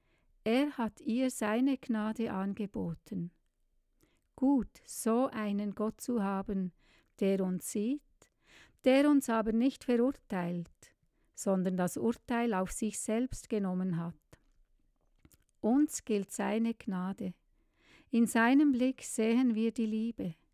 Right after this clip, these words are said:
Uns allen gibt er den hilfreichen Rat mit, Johannes acht, Vers elf: "Geh hin und sündige hinfort nicht mehr."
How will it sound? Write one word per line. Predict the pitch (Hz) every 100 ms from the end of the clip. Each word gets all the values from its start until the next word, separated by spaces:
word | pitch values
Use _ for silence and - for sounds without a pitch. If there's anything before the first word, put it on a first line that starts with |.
| _ _ _ _ _ _ _
Uns | 226 233 220
allen | - - 226 277 262 196 190 _
gibt | - 214 -
er | 208 214
den | 202 196
hilfreichen | 175 226 233 220 214 214 220 196
Rat | 190 196 233 -
mit, | 240 254 _ -
Johannes | 233 196 185 185 - 381
acht, | 220 220 - - -
Vers | 190 185 -
elf: | 302 214 226 247 - _ _ _ _ _ - - -
"Geh | 254 254
hin | 226 240 269 294
und | 262 262 214
sündige | - 233 247 254 262
hinfort | 226 226 214 - 196 196 - -
nicht | 208 - -
mehr." | 170 165 165